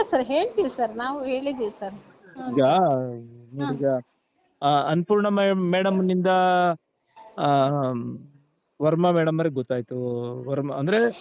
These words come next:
Speaker 2: ವರ್ಮಾ ಅವರೇ ಅನ್ನಪೂರ್ಣ ಅವ್ರಿಗೆ ಹೇಳಿದ್ದು.
Speaker 1: ಹೌದೌದು ಸರ್.
Speaker 2: But ಅದು ಅನ್ನಪೂರ್ಣಮ್ಮ ಅವ್ರು ತಗೊಂಡಾದ್ಮೇಲೆ ವರ್ಮಾ ಅವ್ರು ತಗೊಂಡ್ರು, ಆಮೇಲೆ ನೀವು ತಗೊಂಡ್ರಿ.
Speaker 1: ಹೌನ್ ಸರ್.
Speaker 2: ಮತ್ತೆ ಅನ್ನಪೂರ್ಣಮ್ಮ ಅವರು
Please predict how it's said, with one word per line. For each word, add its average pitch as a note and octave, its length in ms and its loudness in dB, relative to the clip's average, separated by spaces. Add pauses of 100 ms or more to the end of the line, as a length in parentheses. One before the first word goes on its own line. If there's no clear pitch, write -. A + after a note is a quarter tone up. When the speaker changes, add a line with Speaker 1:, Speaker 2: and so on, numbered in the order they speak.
(200)
Speaker 2:
ವರ್ಮಾ C3 260 2
ಅವರೇ F3+ 260 4
ಅನ್ನಪೂರ್ಣ F#3+ 420 0
ಅವ್ರಿಗೆ F3+ 280 0
ಹೇಳಿದ್ದು. C3+ 420 0 (600)
Speaker 1:
ಹೌದೌದು G#3+ 420 0
ಸರ್. - 360 -6
Speaker 2:
But G#3 180 4
ಅದು F3 560 4
ಅನ್ನಪೂರ್ಣಮ್ಮ G3+ 500 0
ಅವ್ರು G3 100 0
ತಗೊಂಡಾದ್ಮೇಲೆ F#3+ 580 2
ವರ್ಮಾ D#3+ 320 0
ಅವ್ರು D3+ 120 0
ತಗೊಂಡ್ರು, C3+ 380 -2
ಆಮೇಲೆ D3+ 280 2
ನೀವು D#3 180 0
ತಗೊಂಡ್ರಿ. B2 580 0
Speaker 1:
ಹೌನ್ - 800 -12
ಸರ್. - 100 -8
Speaker 2:
ಮತ್ತೆ F3+ 160 0
ಅನ್ನಪೂರ್ಣಮ್ಮ F3+ 520 2
ಅವರು E3+ 240 2